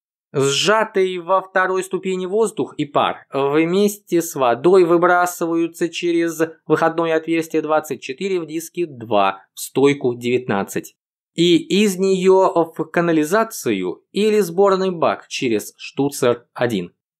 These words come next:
Стойки, диски и кольца стянуты между собой болтами двадцать пять, а их стыки уплотнены бумажными прокладками,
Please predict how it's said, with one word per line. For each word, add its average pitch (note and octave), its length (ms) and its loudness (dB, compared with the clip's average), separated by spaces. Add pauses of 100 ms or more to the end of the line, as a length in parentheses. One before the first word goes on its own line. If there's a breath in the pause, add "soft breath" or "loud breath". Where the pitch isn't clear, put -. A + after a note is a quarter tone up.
(100)
Стойки, C3+ 800 0
диски A2 760 -2
и C#3+ 320 0
кольца E3+ 1000 2
стянуты D#3+ 840 -2
между D#3 400 -6
собой D#3+ 380 0
болтами D#3 640 0
двадцать A2+ 520 -6
пять, F#2+ 340 -6 (200)
а C#3 200 0
их C3 180 -2
стыки F3+ 520 -2
уплотнены D3+ 1200 0
бумажными B2 760 2
прокладками, A2 840 -4